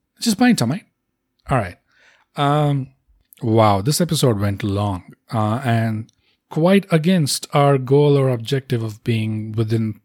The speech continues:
thirty to thirty-five minutes, uh, short. And I didn't even get to my next tale of the great robbery, uh, of the Wall Street. But, um,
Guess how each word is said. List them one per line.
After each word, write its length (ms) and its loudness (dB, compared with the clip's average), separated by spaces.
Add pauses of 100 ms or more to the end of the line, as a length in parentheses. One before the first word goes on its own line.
(100)
thirty 220 -2
to 80 -4
thirty-five 420 -6
minutes, 540 -8 (220)
uh, 640 -4 (100)
short. 400 -4 (420)
And 380 0
I 80 0
didn't 160 2
even 160 -2
get 160 0
to 60 -6
my 120 -2
next 300 -6
tale 380 0
of 420 -4 (120)
the 140 -2
great 500 -2
robbery, 720 -4 (100)
uh, 320 -4
of 140 -10
the 80 -10
Wall 240 -6
Street. 400 -10 (180)
But, 400 -2
um, 600 -4